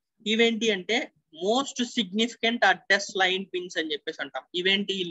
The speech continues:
least significant pins అయితే ఇవి most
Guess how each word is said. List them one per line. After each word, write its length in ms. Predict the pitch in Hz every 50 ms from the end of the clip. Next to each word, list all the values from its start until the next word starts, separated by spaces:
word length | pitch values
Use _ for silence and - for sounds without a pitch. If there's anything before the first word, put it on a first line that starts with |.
| 165
least 320 | 170 190 214 220 - - 233 233 -
significant 580 | 208 175 160 175 175 180 - - 180 170 160 165 165
pins 200 | 156 147 143 147
అయితే 220 | 135 139 - 190 247 320 - - _ _ _ _ -
ఇవి 220 | 180 190 202 277 339 311 - _ _ 156 156 165
most 320 | 180 208 226 233 - -